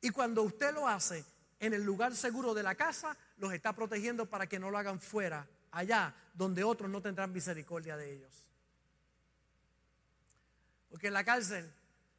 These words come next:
cuando el juez dice, "diez años", diez años.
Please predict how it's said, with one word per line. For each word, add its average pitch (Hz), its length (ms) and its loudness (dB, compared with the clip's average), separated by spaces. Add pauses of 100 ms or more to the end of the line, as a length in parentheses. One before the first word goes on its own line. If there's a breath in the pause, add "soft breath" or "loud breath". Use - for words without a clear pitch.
(120)
cuando 185 240 -6
el 185 200 -6 (720)
juez 240 220 4
dice, 208 420 0 (680)
"diez 233 300 0
años", 320 500 -2 (1700)
diez 220 260 0
años. 240 260 -4